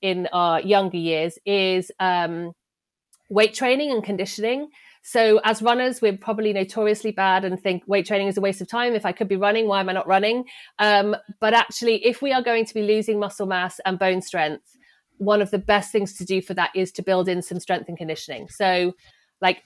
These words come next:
we, we need to try and find a way that we can, you know, build into our, and we love, like, if, if it's, if it's a challenge for us, we're not gonna do it. So, but we need to build it in, and we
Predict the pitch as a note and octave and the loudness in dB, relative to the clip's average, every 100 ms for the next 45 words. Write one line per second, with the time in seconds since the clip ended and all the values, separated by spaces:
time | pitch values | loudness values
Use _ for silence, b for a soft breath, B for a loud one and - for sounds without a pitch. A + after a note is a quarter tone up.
0 | _ G#3+ G3 G#3+ A3 A#3 B3 B3 G#3+ - | _ -2 -2 -2 2 2 2 -2 -10 -2
1 | G#3+ G3+ G3 G3 G3+ G#3+ A3+ F#3+ F3 E3+ | 2 2 0 -2 -2 0 2 2 0 -2
2 | F3+ F#3 - F#3 F3+ _ _ _ _ _ | -4 -4 -4 -8 -10 _ _ _ _ _
3 | _ - F#3+ E3 G#3+ G3+ G#3 F#3+ F#3+ F#3+ | _ -6 -2 0 4 4 4 2 -2 -2
4 | F3 E3 E3+ - G3 G3 F#3+ E3+ C#3 - | 0 0 -2 -4 -2 0 2 2 2 -4
5 | - - F3 - _ _ _ - G3+ - | -14 -4 -2 -4 _ _ _ -4 -4 -2
6 | A#3+ A#3+ A3 B3 A3+ G#3+ G#3+ D4 D4 C#4+ | 2 2 0 -2 0 0 -2 0 2 2
7 | C#4 A#3+ A3 G#3 F#3+ F3 D#3+ A#2 - F#3+ | 0 -2 0 -2 -2 -2 -2 -4 -6 -4
8 | F#3+ A3 A3 A3+ A3+ A3 G3 F#3 F3 E3 | 0 2 2 2 2 0 0 0 0 -2
9 | D#3 F#3 G#3 G#3+ | -2 0 0 0